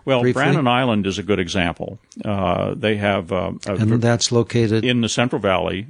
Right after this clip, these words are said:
Speaker 1: uh, in the, uh, uh, Delta area. Uh, it's a wonderful waterway area, so a lot of people go there for, uh, boating and fishing and swimming. And, uh, th-, uh, there's an elaborate,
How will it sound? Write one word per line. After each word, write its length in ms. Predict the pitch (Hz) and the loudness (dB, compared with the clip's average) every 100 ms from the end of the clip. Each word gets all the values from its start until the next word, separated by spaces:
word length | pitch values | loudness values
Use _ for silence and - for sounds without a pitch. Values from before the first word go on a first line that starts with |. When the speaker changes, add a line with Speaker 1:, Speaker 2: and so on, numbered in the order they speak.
| - | -8
Speaker 1:
uh, 200 | 95 92 | -8 -2
in 220 | 113 110 | 0 0
the, 240 | 98 92 | 0 -2
uh, 80 | 90 90 _ 233 101 | -6 -8 _ -14 -8
uh, 80 | |
Delta 320 | 95 117 113 107 | -2 0 0 0
area. 440 | 95 87 85 101 - _ _ _ - - - - | 0 0 -2 -4 -10 _ _ _ -20 -20 -10 -2
Uh, 140 | 104 | 2
it's 140 | 104 - | 2 2
a 20 | |
wonderful 400 | 120 156 117 104 | 2 2 2 2
waterway 600 | 98 135 135 101 85 90 | 4 4 4 2 0 -2
area, 480 | 92 87 90 90 107 | -2 -2 -4 -8 -8
so 240 | - 98 | -6 -2
a 20 | 92 | 2
lot 160 | 110 | 2
of 60 | 110 | 2
people 240 | 120 113 | -2 -4
go 240 | 95 104 98 | -2 0 2
there 300 | 98 95 90 | 2 0 -4
for, 300 | - 92 85 - | -6 -4 -4 -8
uh, 120 | 92 | -10
boating 420 | 85 104 107 104 | -2 2 2 0
and 120 | 101 95 | -2 -2
fishing 400 | 117 - 98 95 | -2 0 -2 -2
and 200 | 92 90 | -6 -6
swimming. 480 | - 98 95 92 - _ _ - _ _ _ - | -2 -2 0 -2 -8 _ _ -20 _ _ _ -2
And, 340 | 101 95 98 | 2 2 0
uh, 260 | 95 92 98 | 0 -2 -4
th-, 440 | - - - 87 | -8 -12 -10 -2
uh, 240 | 98 90 92 | 0 0 -4
there's 340 | - 104 95 | -4 -2 0
an 200 | 95 87 | -4 -4
elaborate, 680 | 104 104 104 113 110 107 110 | -4 0 2 2 2 2 0